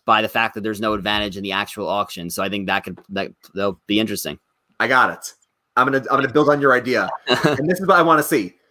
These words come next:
Speaker 2: So let's just say, Dylan, you're at the auction, and Jeff, uh, you go two hundred bucks, and Jeff reveals that you bought beer, beer and a burger. You're carrying it back to your, uh, seat. As you're walking back, you see under, under, like, the, uh,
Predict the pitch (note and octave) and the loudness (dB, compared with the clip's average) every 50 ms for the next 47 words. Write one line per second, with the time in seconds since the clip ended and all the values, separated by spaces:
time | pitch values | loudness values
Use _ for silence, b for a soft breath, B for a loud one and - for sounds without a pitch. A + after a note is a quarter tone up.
0 | _ _ - - D3 D3+ E3 D#3+ G#3 - - F#3 F3 E3+ E3 D#3 - D#3+ D#3 D3+ | _ _ -4 0 2 2 4 2 0 2 2 4 4 4 4 4 4 4 4 2
1 | D3 C#3+ C#3+ D3 D3 C#3+ D3 C#3 C3+ B2+ - - G#2+ F#2 F2+ - _ - A#2+ B2+ | 2 2 2 2 2 4 4 2 2 0 0 -4 -8 -12 -12 -14 _ -10 -10 -8
2 | C3+ B2+ D3 D3 D3 C#3+ - - - - F#2+ - - C#3 C3 B2+ B2+ C3 C#3 C#3 | -6 -2 0 2 2 0 -2 -8 -20 -20 -20 -12 -4 -2 -2 -2 -2 -4 -6 -4
3 | C3+ D3 C3+ C3+ C3 - - D3+ D#3 D3 C#3 B2+ B2 G#2 - - - - - b | -2 0 2 2 0 0 -2 -2 0 0 0 0 0 -2 -2 -6 -12 -16 -16 b
4 | b b b b b - C#3+ C3+ C3+ C#3 C3+ B2+ A#2+ D3+ D3 D3 - D3+ C3 D3+ | b b b b b -2 0 0 0 0 -2 0 2 2 2 2 2 0 2 2
5 | C#3+ C3+ C3+ B2+ C#3 C3 A#2 B2 B2+ B2 B2 B2+ A2 - B2 C3 B2+ B2+ B2+ B2+ | 2 2 0 -2 -4 -6 -2 2 2 2 2 0 -4 -2 0 2 2 2 2 0
6 | - - C3+ C3+ C#3+ D3 D3+ C#3+ C3+ A2+ B2+ A#2+ A#2 G2 F2+ E2 D#2+ - _ _ | -2 -2 0 2 4 4 4 2 2 2 2 2 2 2 -2 -6 -12 -12 _ _
7 | _ _ _ _ _ _ A2 B2+ B2+ B2+ - - E3 D#3 E3+ F3+ F#3+ F#3 F#3 D#3 | _ _ _ _ _ _ -4 -4 -4 -4 -2 0 2 4 4 4 4 2 -2 -4
8 | - - C#3+ C#3+ D3+ D3+ - - - - D#3+ C#3 C3+ C3+ C3 C3 C3 C3 B2+ B2+ | -2 -2 0 0 0 -2 -4 -12 -12 -10 -6 0 2 4 4 6 6 4 4 2
9 | - - B2 A#2 A#2 A2+ - - - - B2 F#2 - - - - - _ _ _ | 2 0 0 0 0 -2 -4 -6 -8 -8 -8 -8 -10 -14 -16 -16 -16 _ _ _
10 | _ _ _ _ _ _ - C3+ D3 D#3+ E3+ F#3+ G3 F#3 F#3 F#3+ F#3+ F#3 F#3+ E3+ | _ _ _ _ _ _ -4 0 2 2 4 4 4 4 6 4 4 4 2 -2
11 | D#3+ C#3+ - E3 E3 D3 C#3+ C#3+ - C#3+ C#3+ D3 C#3+ - - - - E3 E3 E3 | -4 -2 0 2 2 2 0 0 -4 -8 -8 -8 -8 -6 -8 -8 -8 -8 -8 -8
12 | D3+ - - D3 D3+ D3 D3+ D3+ D3+ D3 D3 - D3 D3 D3 D3+ D3 C#3 C#3 C3+ | -8 -4 -4 -2 -2 2 4 4 4 4 4 2 0 2 4 4 4 4 4 2
13 | - - C3+ C3 B2+ B2+ B2 A#2+ A#2+ A#2+ A#2 | 0 -4 -2 2 2 4 4 4 2 2 0